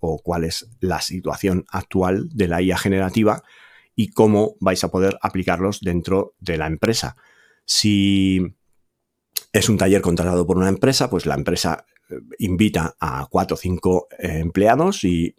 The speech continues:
se hace el seminario o el taller online.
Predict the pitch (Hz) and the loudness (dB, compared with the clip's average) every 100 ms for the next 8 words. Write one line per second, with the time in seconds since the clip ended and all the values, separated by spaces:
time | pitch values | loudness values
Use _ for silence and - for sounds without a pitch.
0 | _ - - 78 - 90 - 90 82 82 | _ -6 -2 -2 -2 -2 -2 -4 -4 -4
1 | 80 82 85 98 104 _ 90 78 82 78 | -2 -2 0 -2 -4 _ -4 -2 -4 -2
2 | 87 - _ - 80 69 64 | -4 -6 _ -10 -8 -8 -8